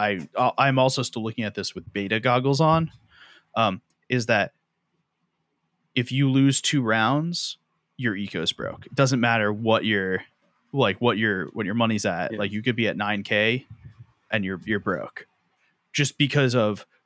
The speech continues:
Speaker 1: there is a considerably reduced economy in the game, right? In Counter, in, in, in C S two right now, you could win, like, four rounds in a row, get, like,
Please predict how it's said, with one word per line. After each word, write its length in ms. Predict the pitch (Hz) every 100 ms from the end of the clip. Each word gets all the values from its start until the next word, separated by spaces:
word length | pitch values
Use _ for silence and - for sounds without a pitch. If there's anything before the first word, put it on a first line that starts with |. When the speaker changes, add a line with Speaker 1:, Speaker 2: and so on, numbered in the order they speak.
| -
Speaker 1:
there 160 | 123
is 100 | 113
a 220 | 107 92 -
considerably 720 | - 104 - 165 156 151 139 127
reduced 640 | 117 110 - 110 - - 113 _ 113
economy 600 | 107 - 101 107 131 139
in 80 | 143
the 100 | 143
game, 380 | 151 156 160 - - _ _ _
right? 200 | 110 113 -
In 120 | 127
Counter, 340 | 127 143 - -
in, 140 | 143
in, 380 | 135 143 120 101 -
in 340 | 131 110 90 -
C 140 | - 170
S 120 | 135
two 160 | 175 160
right 160 | 123
now, 240 | 107 98 - - - - -
you 120 | 156
could 120 | 156 160
win, 180 | 156
like, 240 | 160 113 -
four 220 | - 139
rounds 260 | 135 127 113
in 60 |
a 60 | 110
row, 380 | 113 120 123 127 _ _ _ _ - -
get, 180 | 110
like, 280 | 107 104 98